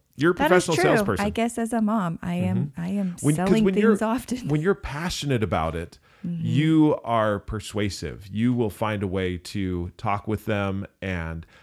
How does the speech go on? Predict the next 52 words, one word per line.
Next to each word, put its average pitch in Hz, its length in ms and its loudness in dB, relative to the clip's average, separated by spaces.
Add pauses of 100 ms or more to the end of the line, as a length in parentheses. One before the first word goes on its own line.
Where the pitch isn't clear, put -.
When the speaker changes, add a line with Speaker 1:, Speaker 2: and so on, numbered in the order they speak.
(120)
Speaker 1:
help 120 240 -2
them 107 180 -2
to 95 120 -6
see 104 420 -4
what 90 240 -6
the 92 80 -8
benefits 123 560 -2
are 123 360 0
and 98 160 -6
why 101 180 2
it 98 60 -2
is 87 140 -4
they 92 100 -2
want 87 200 -4
to 85 40 -6
do 113 140 -2
it. - 100 -6 (200)
That's 113 160 0
Speaker 2:
And 269 100 2
then 285 60 4 (120)
Speaker 1:
sales. - 40 0
Speaker 2:
I 262 100 0
guess 240 220 -2
that's 240 260 -6
true. 269 220 -4
What 175 160 -2
is 196 120 -2
sales? 170 380 -4
Sales 175 300 -4
is 175 140 -8
helping 180 300 -6
somebody 170 420 -4
see 165 360 -2
that 156 240 -6
there's 165 340 -6
something 175 380 -2
that 165 160 -4
they 175 160 -2
need 170 460 -2
of 170 140 -4
value 160 580 0 (280)
and 175 140 0
that 170 140 -2
they're 180 160 2
willing 165 320 -2
to 165 160 -8
trade 185 340 0
something 156 400 -4
of 156 80 -4
value 147 600 -2
for - 200 -6
that 147 220 -4